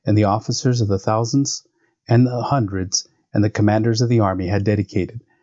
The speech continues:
From spoil won in the battles they dedicated gifts to the maintenance of the house of the Lord.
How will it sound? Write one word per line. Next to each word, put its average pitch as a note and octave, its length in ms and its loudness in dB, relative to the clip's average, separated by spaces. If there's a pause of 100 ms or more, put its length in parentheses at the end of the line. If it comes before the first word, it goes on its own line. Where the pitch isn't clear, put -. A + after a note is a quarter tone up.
(180)
From G2 180 -2
spoil A#2+ 540 0
won A2 220 0
in A2+ 100 2
the A#2+ 60 0
battles G2 440 -2
they G2+ 100 -2
dedicated A2+ 580 0
gifts G#2 360 -2 (400)
to - 80 -4
the G#2 100 2
maintenance C3+ 460 2
of - 240 -2
the A2 100 0
house A2 360 -2
of A2 140 0
the A2 80 2
Lord. F#2 320 -2